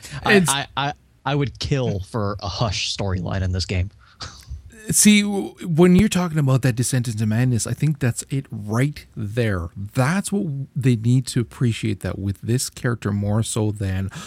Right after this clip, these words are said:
Speaker 2: a lot of different characters, you have the potential for absolutely astounding storylines simply because of that, that potential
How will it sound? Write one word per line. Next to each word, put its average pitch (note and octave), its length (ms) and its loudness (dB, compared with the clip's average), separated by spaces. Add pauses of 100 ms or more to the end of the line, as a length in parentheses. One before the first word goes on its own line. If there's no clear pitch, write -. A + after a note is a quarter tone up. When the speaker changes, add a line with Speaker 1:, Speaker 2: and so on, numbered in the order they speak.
(160)
Speaker 2:
a - 20 -6
lot F#2 380 -2
of C#3+ 100 -2
different F#2 300 -4
characters, G#2 440 -4 (280)
you C#3+ 160 4
have D3 160 4
the C3 80 -2
potential A#2 460 -2
for - 360 -6
absolutely B2 840 -4
astounding D#3+ 1080 -2
storylines G2 1160 -2
simply C3 340 0
because A#2 420 -2
of G#2 120 0
that, G2 220 -2 (340)
that - 200 -2
potential C3+ 640 0